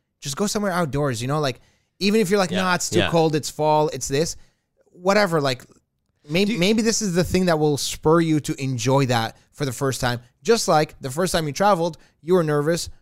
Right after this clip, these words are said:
Speaker 1: on doing something so completely different, and you turned out to love traveling, right? Now, maybe going outdoors or in the fall or whatever
Speaker 2: Yeah.
Speaker 1: is something that you're nervous about 'cause you're like, "Ah, it's cold," but y-,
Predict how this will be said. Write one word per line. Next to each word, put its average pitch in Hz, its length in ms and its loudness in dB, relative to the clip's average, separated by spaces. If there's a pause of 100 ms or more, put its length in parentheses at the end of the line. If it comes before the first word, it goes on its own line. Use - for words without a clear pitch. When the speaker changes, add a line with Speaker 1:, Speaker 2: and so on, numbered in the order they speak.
(120)
Speaker 1:
on 139 220 -2
doing 147 220 0
something 127 320 -4
so 143 340 0
completely 139 480 -2
different, 147 420 0 (240)
and 123 140 -4
you 139 60 0
turned 139 340 -2
out 127 240 0 (220)
to - 100 -10
love 120 240 -2
traveling, 107 460 -4 (260)
right? 120 240 -6 (300)
Now, 160 400 -2 (100)
maybe 139 480 -4 (460)
going 135 460 2
outdoors 135 1000 2
or 117 160 -2
in 120 100 -6
the 117 80 -2
fall 143 380 2
or 131 100 -4
whatever 135 480 -2 (120)
Speaker 2:
Yeah. 110 320 0
Speaker 1:
is 131 140 0
something 170 440 -2
that 139 240 0 (320)
you're 120 120 -4
nervous 185 360 4
about 156 240 4
'cause 123 120 -4
you're 139 80 -2
like, 151 120 -6
"Ah, 175 160 -2
it's 165 120 -6
cold," 170 420 0
but 123 160 -10
y-, 127 120 -16